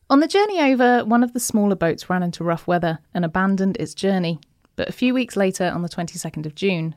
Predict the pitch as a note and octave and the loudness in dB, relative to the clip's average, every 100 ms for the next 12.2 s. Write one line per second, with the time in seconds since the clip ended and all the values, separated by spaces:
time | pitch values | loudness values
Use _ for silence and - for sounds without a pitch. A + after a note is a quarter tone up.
0 | _ G3 - A3+ G#3 - - C4 C4 A3+ | _ -10 -4 -4 -4 -8 0 2 4 2
1 | A3 G#3 G#3 G#3+ A#3+ D4+ D4+ B3 - E4+ | 0 -4 -4 -2 -2 0 -2 -2 -4 -4
2 | C4+ - D3 - D#3+ D#3+ D#3 D#3 - - | -2 -2 -4 -4 -8 -6 -6 -8 -12 -8
3 | - E3 - C#3+ C3+ - F#3+ E3 D#3 - | -6 -6 -8 -8 -6 -4 -4 -2 -4 -8
4 | _ _ _ _ - G3 A#3+ C4+ B3+ A3 | _ _ _ _ -2 2 2 2 2 2
5 | F#3+ D#3 - E3+ G3+ G3+ D#3 - - _ | 0 -4 -4 -6 -2 -2 -2 -6 -14 _
6 | _ _ _ _ _ _ _ _ - D4 | _ _ _ _ _ _ _ _ 4 4
7 | E4 D#4+ - B3+ B3 A#3+ G3+ F#3+ - - | 4 -2 2 2 4 0 -2 -2 -4 -2
8 | G#3 A3 A3 F#3 D#3+ E3+ D#3 D3+ D3 - | -2 0 -2 -2 -4 -4 -2 -4 -6 -8
9 | D#3 - A#3+ A#3+ - E3+ - F#3 F3 - | -8 -2 -2 0 -2 -4 -4 -8 -8 -8
10 | F3 D4+ E4+ G#3+ D#3+ - _ _ - G3+ | -8 -4 -2 0 -2 -6 _ _ -6 0
11 | A3 C4 C4+ G3+ F3+ F3+ - E3 D3+ C3 | 2 2 0 0 0 -2 -4 -4 -4 -4
12 | D3 - | -8 -12